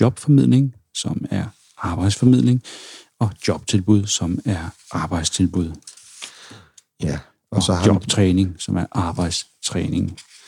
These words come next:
Speaker 2: Ja, der er mange. Og de har også et fantastisk ord her, som er, øh, K Z-fri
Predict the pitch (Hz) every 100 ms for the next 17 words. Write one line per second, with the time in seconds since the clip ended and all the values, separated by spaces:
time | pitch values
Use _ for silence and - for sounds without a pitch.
0 | _ - 85 82 90 85 82 92 104 -
1 | _ _ - 104 98 110 127 127 95 -
2 | 113 113 - 117 98 101 98 - 95 -
3 | 92 95 - 101 87 82 _ _ _ _
4 | - - 110 95 - - - - 160 127
5 | 71